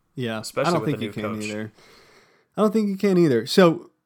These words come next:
Speaker 1: we will dive into this more, even though this is not a Titans podcast, whenever they s-, announce who the offensive and defensive coordinators are. But regardless, it will be an interesting offseason in Nashville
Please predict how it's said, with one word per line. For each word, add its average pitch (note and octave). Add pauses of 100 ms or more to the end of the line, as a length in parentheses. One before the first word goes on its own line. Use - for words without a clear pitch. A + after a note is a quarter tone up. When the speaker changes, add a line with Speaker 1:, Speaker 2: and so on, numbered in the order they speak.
Speaker 1:
we E3+
will E3
dive C#3
into D3+
this C3+
more, C#3+
even C#3+
though B2+
this B2
is B2
not C3+
a C3+
Titans B2
podcast, A#2 (360)
whenever C3
they A#2+ (520)
s-, - (520)
announce B2+
who C#3+
the C3
offensive A#2+
and A#2+
defensive A#2+
coordinators A2
are. B2+
But C3
regardless, C3+
it B2+
will A#2+
be A#2+
an A2
interesting A#2+
offseason A2
in A2+
Nashville A2+